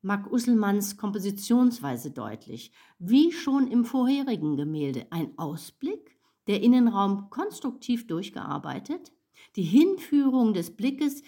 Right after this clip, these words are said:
in die Außenwelt findet über eine gewölbte Federform,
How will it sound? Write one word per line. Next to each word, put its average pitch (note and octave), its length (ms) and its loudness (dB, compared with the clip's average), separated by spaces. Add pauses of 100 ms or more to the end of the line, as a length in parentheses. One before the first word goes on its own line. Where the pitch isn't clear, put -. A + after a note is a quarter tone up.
(160)
in G3+ 80 -4
die G3 120 -4
Außenwelt A3 800 2 (300)
findet F#4+ 580 -2
über G#3 220 -2
eine F3+ 240 -4
gewölbte G3 680 0
Federform, G3 1160 -8